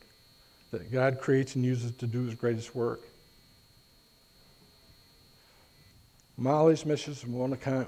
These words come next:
Molly's mission was one of a kind, and she was given to open her eyes.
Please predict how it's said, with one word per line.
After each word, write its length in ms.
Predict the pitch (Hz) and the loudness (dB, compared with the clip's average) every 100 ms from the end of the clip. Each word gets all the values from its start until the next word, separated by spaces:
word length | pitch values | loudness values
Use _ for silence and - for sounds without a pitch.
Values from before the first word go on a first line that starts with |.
| - | -4
Molly's 380 | 123 139 143 - | 2 2 2 0
mission 320 | 135 - 117 | -2 -2 -2
was 120 | 110 | -2
one 140 | 113 131 | 0 0
of 100 | 110 | -2
a 20 | |
kind, 400 | - 131 123 123 117 - - - - _ _ _ _ _ _ _ _ - - | -2 -2 -2 -4 -8 -20 -20 -20 -20 _ _ _ _ _ _ _ _ -20 -14
and 100 | 101 | -10
she 140 | - 123 | -4 -2
was 160 | 98 | -2
given 240 | - 127 120 | 0 0 0
to 100 | 113 | -2
open 220 | 117 110 | -4 -4
her 120 | 101 | -4
eyes. 540 | 110 107 101 101 - | -4 -4 -4 -8 -14